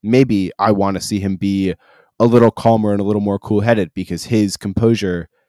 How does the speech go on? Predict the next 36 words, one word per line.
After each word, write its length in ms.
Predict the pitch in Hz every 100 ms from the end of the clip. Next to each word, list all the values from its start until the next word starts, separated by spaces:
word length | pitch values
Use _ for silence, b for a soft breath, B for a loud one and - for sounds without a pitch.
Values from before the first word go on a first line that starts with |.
| _ -
was 160 | 107
very 240 | 92 104 95
good 220 | 123 123
for 100 | 101
us 160 | 82 92
in 60 |
those 180 | 90 87
sort 160 | 101 90
of 80 |
moments 340 | 87 85 80 -
last 220 | 78 -
season. 420 | 120 113 90 76 _ _ _ _ 120
But 120 | 101
I 120 | 95
think 400 | - 110 98 - -
because 420 | 104 - 104 98
of 360 | 98 92 85 - _ _ _ _ -
some 180 | 120 104
of 80 | 98
his 140 | 90
struggles 440 | - 104 92 90
this 180 | 139 151
season, 340 | - 131 110 104
he's 240 | 82 -
rushing 360 | 117 113 110 101
a 60 |
little 200 | 98 95
bit 180 | 92 90
more. 320 | 92 90 90
He's 300 | 85 101 95
kind 220 | - 87
of 180 | 85 -
caught 260 | - 107 101
up 160 | 90
in 120 | 92 87
that 240 | 87 80